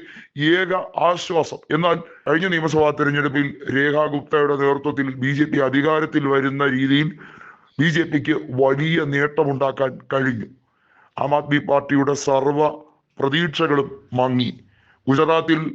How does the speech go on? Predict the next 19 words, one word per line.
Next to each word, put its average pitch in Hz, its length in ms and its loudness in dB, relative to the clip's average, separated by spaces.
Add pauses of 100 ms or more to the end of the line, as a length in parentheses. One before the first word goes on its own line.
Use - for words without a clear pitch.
(280)
കോൺഗ്രസിനെ 156 640 0
അള്ളുവെക്കുന്നു. 151 560 0 (420)
മറ്റു 139 260 -2
പല 147 120 2 (120)
സംസ്ഥാനങ്ങളിലും 151 800 -2 (180)
കോൺഗ്രസിന്റെ 185 720 2
വോട്ടുകൾ 156 360 2 (420)
പിടിച്ചെടുക്കാൻ 156 680 0
വേണ്ടിയുള്ള 139 320 2 (100)
ശ്രമമാണ്. 135 420 -2 (340)
ഒ 151 100 2 (160)
ഐ 175 120 -2
സിയുടെ 156 340 0 (460)
മറ്റൊരു 160 460 -4 (180)
വെർഷൻ 147 420 0 (260)
അതാണ് 147 320 2
കെജ്രിവാളിന്റെ 139 720 0
രീതി. 143 240 -4 (520)
കെജ്രിവാൾ 196 360 2